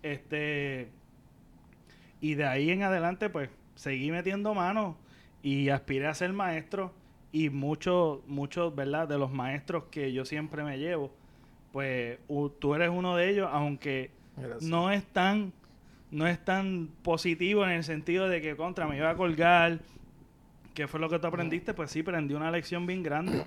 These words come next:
Speaker 1: <clears throat> Porque por el hecho de que haya sido estricto y esa disciplina que había, eh, eso uno lo lleva. Y eso uno lo carga, aunque uno ahora de manera jocosa. Pero sí es una de la-,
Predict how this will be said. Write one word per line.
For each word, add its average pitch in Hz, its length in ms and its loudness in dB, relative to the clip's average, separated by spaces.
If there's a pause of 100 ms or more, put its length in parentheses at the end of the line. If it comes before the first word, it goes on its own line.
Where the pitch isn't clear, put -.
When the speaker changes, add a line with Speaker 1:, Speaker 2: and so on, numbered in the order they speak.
(160)
Speaker 1:
<clears throat> - 260 -2
Porque 156 180 0
por 151 140 -2
el 151 140 0
hecho 170 320 2
de 196 160 2
que 156 300 0 (400)
haya 156 300 2
sido 175 380 0
estricto 156 840 -2 (560)
y 147 180 -2
esa 170 240 0
disciplina 175 680 2
que 170 80 -2
había, 165 440 2 (500)
eh, 147 220 -2
eso 170 180 -2
uno 175 240 0
lo 160 100 2
lleva. 147 380 0 (140)
Y 143 240 -4
eso 196 320 0
uno 190 240 0
lo 214 140 0
carga, 175 320 -4
aunque 143 280 -4
uno 151 260 -4
ahora 185 420 0
de 170 60 -4
manera 156 380 0
jocosa. 185 520 -2 (420)
Pero 135 240 -2
sí 170 160 0
es 185 60 2
una 165 280 0
de 165 60 2
la-, 135 320 0